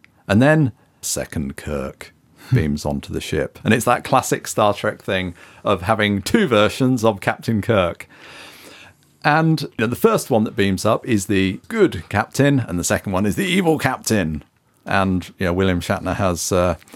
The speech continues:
Speaker 1: great fun portraying both. But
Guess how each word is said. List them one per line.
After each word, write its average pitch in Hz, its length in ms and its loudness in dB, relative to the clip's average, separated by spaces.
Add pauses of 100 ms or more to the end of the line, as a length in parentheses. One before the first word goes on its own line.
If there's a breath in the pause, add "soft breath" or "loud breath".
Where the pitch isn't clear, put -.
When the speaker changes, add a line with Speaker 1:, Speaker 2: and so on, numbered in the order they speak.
(120)
Speaker 1:
great 110 240 2
fun 98 240 2
portraying 92 460 0
both. 90 260 0 (640 loud breath)
But - 280 2